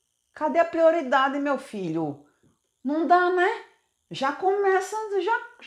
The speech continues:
começa não, já continua ruim daí. Aí, beleza. Quando, aí, bora, beleza. Marca pro dia seguinte. O cara fala que ia de sete da manhã, não deu. Nove e pouco da manhã, não deu. O cara ia almoçar. Dá quase uma hora da tarde, o cara não aparece.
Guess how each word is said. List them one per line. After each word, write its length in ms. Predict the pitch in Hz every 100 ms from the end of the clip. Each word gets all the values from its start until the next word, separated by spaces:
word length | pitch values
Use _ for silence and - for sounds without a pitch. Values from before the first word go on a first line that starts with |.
| -
começa 400 | 415 466 480 508
não, 120 | 269
já 100 | 285
continua 560 | 285 415 523 403 453 381
ruim 180 | 359 403
daí. 460 | 480 453 247 240 - - - - -
Aí, 240 | 214 226
beleza. 760 | 202 220 262 240 220 220 208 180 - -
Quando, 200 | 277 294 - -
aí, 300 | 214 226 170
bora, 540 | 160 156 170 165 170
beleza. 380 | 151 185 175 160
Marca 300 | 156 170 190
pro 120 | -
dia 160 | 214 233
seguinte. 560 | 240 247 190 165 - _ _ - -
O 80 | 180
cara 240 | 196 185
fala 300 | 180 180 185
que 120 | 190
ia 100 | 196
de 60 | 196
sete 180 | 196 185
da 80 | 202
manhã, 340 | 214 185 165
não 240 | 170 170 165
deu. 260 | 160 160 165
Nove 300 | 175 190 190
e 20 |
pouco 140 | 180
da 100 | 170
manhã, 260 | 180 175 170
não 160 | 175
deu. 240 | 165 160 147 _ _ _ _ _ _ _ _ _ _ _ _ _ _ _ _ - - - - _
O 40 |
cara 180 | - 196
ia 60 | 220
almoçar. 600 | 262 262 190 160 156 -
Dá 140 | 180
quase 600 | 202 - 277 320 330 320
uma 360 | 320 339 339 269
hora 200 | 254 247
da 160 | 233 226
tarde, 360 | 233 247 269
o 40 | 285
cara 200 | 214 208
não 140 | 226
aparece. 680 | 240 - 339 381 453 415